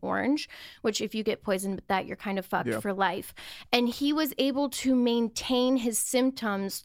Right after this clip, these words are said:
Speaker 1: through food combining and through changing the way he ate because it was giving his body more energy to fight off that chemical. So he wrote a New York Times best-selling book called Fit for Life. And that's who I first found out about it from. And then when I started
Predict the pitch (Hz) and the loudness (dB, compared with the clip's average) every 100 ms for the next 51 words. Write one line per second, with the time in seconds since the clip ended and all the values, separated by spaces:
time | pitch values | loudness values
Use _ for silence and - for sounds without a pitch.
0 | - - 220 240 247 240 240 254 - 254 | -16 -12 -2 2 4 4 2 0 0 0
1 | 226 - 202 185 - 87 - - 202 202 | 0 -4 -2 -2 -6 -12 -14 -4 -4 -2
2 | 254 226 - 226 226 233 220 208 - 208 | -2 -2 0 0 2 2 2 0 -2 -4
3 | 208 208 - 202 208 208 202 220 214 214 | 0 -2 -2 -6 -4 -4 0 0 2 0
4 | 202 214 202 208 202 202 202 202 208 208 | 0 2 2 0 -2 -2 -2 -4 -4 -4
5 | 196 214 - 202 196 - 185 - - - | -6 -8 -4 -2 0 -2 -6 -4 -8 -8
6 | - 202 190 - - - - - - 233 | -6 -4 -4 -6 -8 -10 -20 -12 -6 -4
7 | - 262 247 233 226 - 208 220 214 - | 0 2 2 2 0 -2 -2 0 0 -2
8 | - 202 202 - 180 185 - 196 185 190 | -6 -6 -6 -4 -2 -2 -4 -4 -4 -4
9 | 185 - - 185 - - 185 - 214 - | -8 -6 -2 -2 -4 -6 -6 -4 -6 -6
10 | - 190 190 175 220 - - - 254 269 | -6 -2 0 0 -4 -14 -18 -2 2 4
11 | 302 302 294 262 - 254 - 240 220 208 | 2 2 2 2 2 0 0 0 2 2
12 | 202 196 180 185 - - 208 202 202 214 | 0 0 -2 -2 -6 0 2 0 0 -2
13 | 214 214 214 208 208 214 208 208 196 - | 0 0 2 0 -2 -2 -2 -2 -2 -2
14 | - 202 | 0 0